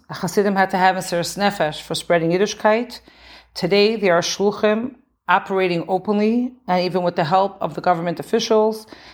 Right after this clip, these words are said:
in spreading Yiddishkeit in a very, very revealed manner. And the Rebbe goes on to say on page three hundred and sixty-four, I would like to read inside, we're on the last paragraph of page three hundred and sixty-four.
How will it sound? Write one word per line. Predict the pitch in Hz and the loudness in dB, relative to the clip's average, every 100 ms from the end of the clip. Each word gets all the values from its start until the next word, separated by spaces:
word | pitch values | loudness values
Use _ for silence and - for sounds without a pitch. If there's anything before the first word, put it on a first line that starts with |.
| _ | _
in | - | -8
spreading | 165 - 185 165 | -6 0 0 0
Yiddishkeit | 208 220 - - 185 185 185 | -2 -4 -4 2 2 2 -2
in | 175 | -6
a | |
very, | 143 170 190 185 | 0 2 4 2
very | 175 175 170 | 2 2 0
revealed | 143 165 156 151 | -4 -4 -4 -4
manner. | 135 131 - _ _ _ - _ _ _ - - _ _ - | -8 -10 -16 _ _ _ -20 _ _ _ -20 -20 _ _ -6
And | 170 | -6
the | 170 | 0
Rebbe | 208 208 | 0 0
goes | 214 196 | 0 2
on | 196 196 | 2 2
to | 175 | -2
say | - 196 196 | 0 2 4
on | 170 | 2
page | 190 190 190 - - - - | 2 2 2 -4 -10 -14 -6
three | 220 | -2
hundred | 196 196 196 180 | 0 0 -2 -4
and | |
sixty-four, | 170 170 - 165 160 202 220 233 247 - | -8 -10 -10 -10 -2 2 2 0 -8 -16
I | - | -12
would | 156 | -6
like | 165 165 | -6 -6
to | - | -6
read | 165 185 180 | -4 -4 -4
inside, | 208 226 - 185 190 214 - - _ - - - - - _ | -6 -4 2 4 4 2 -2 -20 _ -20 -20 -20 -20 -20 _
we're | 175 175 | 0 2
on | 175 175 175 | 2 0 0
the | 175 | 0
last | 180 180 175 | 2 2 0
paragraph | 185 170 165 165 160 | 2 2 2 0 -2
of | 160 | -4
page | - 165 156 | -8 -8 -8
three | - 175 | -8 -4
hundred | 165 151 147 | -4 -4 -6
and | |
sixty-four. | - 139 - 135 - 220 233 | -6 -12 -14 -12 0 2 2